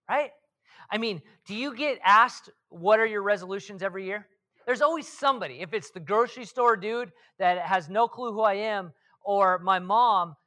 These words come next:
they're always asking, like, "What are the resolutions that you have for this coming year? What is it going to be?"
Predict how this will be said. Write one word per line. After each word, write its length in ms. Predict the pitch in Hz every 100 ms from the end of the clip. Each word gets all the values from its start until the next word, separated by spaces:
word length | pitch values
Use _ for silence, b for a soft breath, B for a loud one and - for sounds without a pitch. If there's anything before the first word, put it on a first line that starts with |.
| _
they're 200 | 214 233 -
always 400 | 254 277 277 226
asking, 420 | 220 233 - 220
like, 180 | 202 190
"What 340 | 156 175 226 254
are 180 | 233
the 100 | 220
resolutions 680 | 202 208 180 185 208 - 196
that 140 | 175 180
you 100 | 175
have 280 | 180 180 180
for 120 | 175
this 200 | 156 170
coming 380 | - 190 180 190
year? 180 | 254 214
What 220 | 170 202
is 160 | 220 202
it 80 |
going 260 | 180 190 190
to 80 | 175
be?" 480 | 147 302 269 156